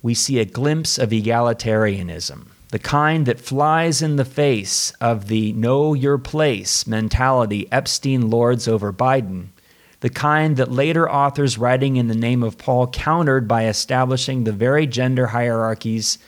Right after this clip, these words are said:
Paul himself destabilized. Bird ponders why. Perhaps, quote, "the freedom and empowerment that women and slaves had experienced in the early Christian movement, which had been fully endorsed by Paul in his letters,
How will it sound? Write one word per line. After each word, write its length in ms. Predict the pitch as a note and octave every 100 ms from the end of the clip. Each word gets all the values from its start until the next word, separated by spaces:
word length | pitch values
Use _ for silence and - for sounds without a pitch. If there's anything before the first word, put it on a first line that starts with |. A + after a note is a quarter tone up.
| _ -
Paul 520 | A#2+ A#2 A2+ A#2 A2+
himself 680 | A#2 G#2 - D#3+ C3 A2 -
destabilized. 1000 | A2+ - - A#2 G#2+ F#2+ - - - - - _ _ _ _ _ _ _ _
Bird 460 | B2+ C#3 C#3+ C3+ -
ponders 500 | - A#2+ A2+ G#2+ G2+
why. 460 | A2+ A2 F#2+ - - - _ _ _ _ _ _ _ -
Perhaps, 440 | C3 D#3 E3+ -
quote, 400 | - D#3+ C#3+ -
"the 80 | A#2+
freedom 520 | - E3+ F3 F3 E3+
and 160 | C#3 A#2
empowerment 720 | A2+ - D3+ D#3 D3+ C#3+ B2+
that 160 | A2+
women 340 | B2 C#3+ D#3 C#3
and 140 | A2+
slaves 480 | - C3 C3 B2+ -
had 100 | G#2+
experienced 840 | G2+ - - D#3 D#3 C#3+ C#3 -
in 80 | A2+
the 160 | G#2+ -
early 300 | C3 D3 D3
Christian 500 | - C3 B2 C3+ B2
movement, 500 | A2+ G#2+ A2 G#2+ - _ _ _ -
which 180 | G#2+
had 140 | - A2
been 160 | A2
fully 500 | G#2 - E3 F3+ F3
endorsed 540 | D#3+ C#3 B2+ B2+ B2+ -
by 140 | A#2
Paul 400 | G#2+ - C#3+ C#3+
in 120 | A#2+
his 220 | A2 B2 B2+
letters, 520 | A#2 G#2 G2+ G#2